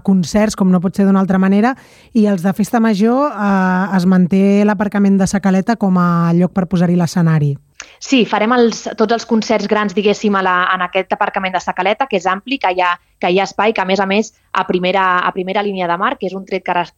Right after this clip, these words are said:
Speaker 2: característic de la nostra festa, que tot és a mar, i per tant, doncs, fem aquest concert el dia vint-i-tres,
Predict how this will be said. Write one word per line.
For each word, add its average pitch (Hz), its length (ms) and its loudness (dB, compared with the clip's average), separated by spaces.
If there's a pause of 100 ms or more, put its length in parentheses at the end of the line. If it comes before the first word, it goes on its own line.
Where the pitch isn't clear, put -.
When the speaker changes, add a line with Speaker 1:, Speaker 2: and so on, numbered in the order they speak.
Speaker 2:
característic 175 800 -8 (240)
de 196 120 -2
la 185 120 0
nostra 175 240 -6
festa, 202 360 -6
que 175 160 -4
tot 202 200 -6
és 202 80 -6
a 185 80 -2
mar, 196 220 -2 (280)
i 214 140 -8
per 185 160 -4
tant, 196 160 -4
doncs, 196 160 -8
fem 196 180 -4
aquest 185 300 -8
concert 208 420 -6
el 175 140 -4
dia 196 160 -4
vint-i-tres, 196 720 -6